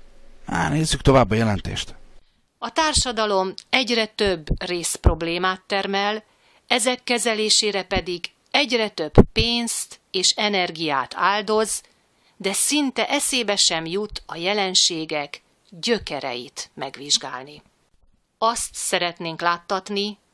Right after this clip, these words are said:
Speaker 2: hogy a válaszadás módszere a rossz, mert az nem az okokra irányul.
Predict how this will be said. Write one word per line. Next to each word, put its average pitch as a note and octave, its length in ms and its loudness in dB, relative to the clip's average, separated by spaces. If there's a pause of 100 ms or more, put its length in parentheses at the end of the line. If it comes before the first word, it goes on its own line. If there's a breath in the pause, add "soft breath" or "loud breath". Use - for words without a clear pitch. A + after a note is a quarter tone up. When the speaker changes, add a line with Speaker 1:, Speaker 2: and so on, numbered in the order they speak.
(260)
Speaker 2:
hogy D3+ 200 -6
a D#3+ 80 -2
válaszadás F#3+ 800 0
módszere D#3+ 640 -4
a C3+ 80 -2
rossz, - 500 -4 (680)
mert D3 440 -6
az A3 480 0 (360)
nem G3 280 -2
az F3 280 -2 (140)
okokra C#3+ 680 -2 (180)
irányul. D3 680 -8